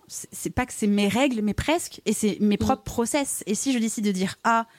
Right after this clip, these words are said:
Speaker 1: et qu'en cours de route, je dis « Ah, mais en fait, je me suis trompée, c'est C, en fin de compte », bon, bah, ça n'engage que moi, et c'est OK, tu vois. Euh, donc, c'est
Speaker 2: Ok.
Speaker 1: vraiment là les points différents. Mais il y a aussi la posture, qui est quand même différente, je trouve, parce que, euh,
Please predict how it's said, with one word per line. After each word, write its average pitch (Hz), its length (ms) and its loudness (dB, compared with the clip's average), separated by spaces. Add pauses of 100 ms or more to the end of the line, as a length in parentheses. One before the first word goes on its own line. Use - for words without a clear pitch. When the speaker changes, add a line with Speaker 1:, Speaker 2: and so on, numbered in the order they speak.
(300)
Speaker 1:
et 247 80 2
qu'en 320 140 2
cours 311 120 2
de 277 60 4
route, 269 340 2
je 175 120 -8
dis « 202 140 -6
Ah, 226 80 0
mais 233 80 2
en 226 60 2
fait, - 160 -6
je 220 60 -2
me 208 40 0
suis - 80 -6
trompée, 220 460 -2
c'est - 220 -2
C, 320 340 0
en 226 60 0
fin 208 160 -2
de 196 40 0
compte », 277 260 0 (420)
bon, 208 80 2
bah, 196 100 2
ça 190 100 -6
n'engage 196 380 0
que - 100 -2
moi, 226 360 4
et 208 120 0
c'est 220 200 0
OK, 226 280 0 (540)
tu - 120 -4
vois. 190 120 0 (540)
Euh, 196 160 2
donc, 196 140 -2
c'est 214 160 0
Speaker 2:
Ok. 202 60 4
Speaker 1:
vraiment 233 220 2
là 233 120 2
les 220 100 2
points 214 160 -2
différents. 196 480 0 (100)
Mais 240 80 0
il 247 60 2
y 269 40 6
a 277 40 6
aussi 277 160 0
la 294 100 4
posture, - 480 0 (320)
qui - 160 -4
est 269 60 0
quand 262 100 -2
même 247 160 0
différente, 247 560 0
je 240 100 -2
trouve, 277 560 0 (120)
parce 226 360 -2
que, 277 400 2 (120)
euh, 202 800 2